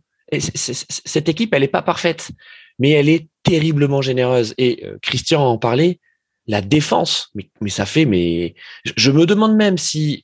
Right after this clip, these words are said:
euh, euh, la dernière belle génération qu'on a pu avoir il y a dix ans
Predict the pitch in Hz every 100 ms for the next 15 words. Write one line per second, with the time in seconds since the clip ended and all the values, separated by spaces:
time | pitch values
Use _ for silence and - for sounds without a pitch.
0 | - 110 104 104 - - - - 110 104
1 | 95 - _ - - 120 123 175 180 151
2 | 123 170 156 156 147 147 143 143 127 -
3 | 131 131 123 113 110 120 156 202